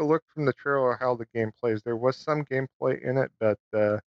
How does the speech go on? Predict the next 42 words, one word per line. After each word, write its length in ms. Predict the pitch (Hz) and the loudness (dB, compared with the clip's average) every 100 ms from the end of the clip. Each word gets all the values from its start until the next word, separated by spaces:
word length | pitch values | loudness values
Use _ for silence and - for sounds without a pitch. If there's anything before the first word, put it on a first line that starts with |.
| _ - - - _ | _ -10 -8 -8 _
really 240 | 123 123 120 | 0 2 2
nothing 380 | 117 113 120 | 0 -2 -2
that 160 | 110 - | -2 -2
you 160 | - 107 | -2 -4
could 240 | - 104 | -4 -8
kinda 260 | - 117 101 | -2 0 0
gleam 560 | 98 107 110 113 113 113 | -2 -2 0 2 0 0
off 340 | 95 95 - | 0 0 0
of, 240 | 101 95 98 98 | -2 -2 -4 0
uh, 240 | 92 95 | 0 0
running 320 | 98 101 98 | 0 2 2
off 180 | 98 95 - | 2 0 0
a 180 | 98 95 | -2 0
next-gen 500 | 101 - - 101 95 | -2 -2 0 2 2
console 480 | - 101 98 - - | 0 0 0 -2 -6
per 140 | - | -4
se 320 | 110 - - - _ - - - - - - | -2 2 2 2 _ -18 -12 -12 -12 -10 0
on 220 | 107 101 | 0 2
there. 220 | 98 92 | -2 -2
But, 220 | 107 104 - - | 4 2 2 -2
you 80 | |
know, 60 | 123 | -2
it's 180 | 123 - | -2 -2
just 200 | 143 - | -4 0
a 160 | 123 | 0
good, 280 | 135 131 143 | 0 0 0
another 340 | 139 139 135 135 | -2 0 0 0
game 280 | 139 135 139 | 0 0 0
in 80 | |
the, 180 | 139 135 | 0 0
in 140 | 127 135 | 2 0
the 60 | |
catalog 500 | 135 143 135 123 123 | 0 0 2 2 0
to 80 | 120 | -2
add 440 | 120 120 101 107 - - | 0 2 2 -2 -8 -2
if 240 | 113 - | -2 -2
need 220 | 104 101 | -6 -2
be 260 | 104 101 107 _ _ - - - _ _ - | 2 2 0 _ _ -16 -16 -16 _ _ -6
on 260 | 101 98 101 | 0 0 2
that. 260 | 98 - | 0 0
So, 400 | - - 50 - - _ - | -2 0 2 0 -4 _ -6
uh, 600 | 127 127 131 131 127 123 | -2 2 2 2 2 2